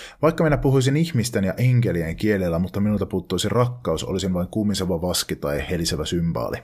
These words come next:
ja niin edelleen. Tuttu Raamatun kohta, joka luetaan häissä tavallisesti, mutta sitä edeltää tämä ihan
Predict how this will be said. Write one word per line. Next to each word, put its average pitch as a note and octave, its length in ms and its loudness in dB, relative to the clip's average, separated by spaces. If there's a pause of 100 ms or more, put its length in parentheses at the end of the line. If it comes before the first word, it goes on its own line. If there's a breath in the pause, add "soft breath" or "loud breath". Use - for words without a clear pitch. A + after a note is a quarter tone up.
ja E2+ 100 -2
niin D#2+ 220 -4
edelleen. D#2 480 -6 (1000 loud breath)
Tuttu C#3+ 400 2
Raamatun A#2 300 4
kohta, G2 220 -2
joka F#2+ 260 -2
luetaan G#2+ 320 0
häissä G2 480 0
tavallisesti, F2 640 -2
mutta B2 140 2
sitä - 140 2
edeltää G#3 600 0
tämä G#3+ 260 0 (320 loud breath)
ihan B2 140 2